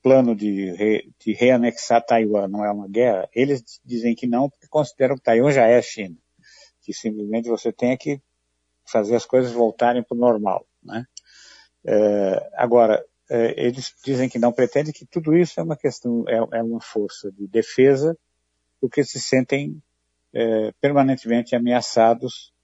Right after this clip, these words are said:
eh, pelos Estados Unidos liderando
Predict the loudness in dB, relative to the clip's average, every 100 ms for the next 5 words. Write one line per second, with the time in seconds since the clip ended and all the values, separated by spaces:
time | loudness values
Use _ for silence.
0 | _ _ _ _ _ -8 -6 -6 -8 -10
1 | -16 _ _ _ _ -2 -2 -4 -6 -2
2 | -2 -2 -2 -2 -4 -4 -2 2 2 4
3 | 2 0 -6